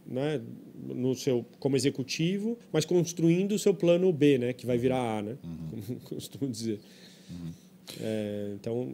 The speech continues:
Speaker 1: então, o Rua é isso aí, esse é o nosso processo, né?
Speaker 2: É, não sei se, se, eu queria que vocês, eu vou fazer uma afirmação e aí, sim, é, pra vocês concordar, discordarem, mas mais comentarem <laughs> do que qualquer coisa.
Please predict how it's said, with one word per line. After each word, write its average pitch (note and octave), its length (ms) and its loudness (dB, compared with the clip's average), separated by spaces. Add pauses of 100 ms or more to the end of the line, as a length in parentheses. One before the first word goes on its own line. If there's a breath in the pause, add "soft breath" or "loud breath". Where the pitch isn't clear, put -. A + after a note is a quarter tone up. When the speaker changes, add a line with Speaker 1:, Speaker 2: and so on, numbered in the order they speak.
Speaker 1:
então, A#2+ 280 -2
o - 20 4
Rua C3 280 4
é C3+ 80 4
isso C3 200 -4
aí, B2+ 160 -4 (160)
esse G#2+ 180 -10
é A2+ 40 -4
o - 20 -4
nosso A2 180 -8
processo, G2+ 540 -10
né? A2 100 -16 (1500 loud breath)
Speaker 2:
É, F#2+ 840 -2 (1160)
não B2+ 60 -8
sei E3 180 -2
se, - 280 -4
se, - 500 -8
eu - 60 -16
queria B2 200 -4
que B2+ 140 -10
vocês, B2 440 -2
eu A#2 120 -2
vou B2+ 100 -2
fazer B2+ 280 4
uma B2+ 100 6
afirmação B2 760 2
e G2 100 0
aí, F#2+ 320 0 (460)
sim, F2+ 260 -6 (480)
é, D#2+ 40 -10 (560)
pra F2 100 -6
vocês F2 320 -6
concordar, G2 480 -4
discordarem, F#2 500 -4
mas G#2+ 280 -6
mais G#2 260 -4
comentarem B2 640 0
<laughs> - 0 -
do G2+ 80 -10
que - 60 -18 (100)
qualquer G#2+ 160 -10
coisa. G2 260 -6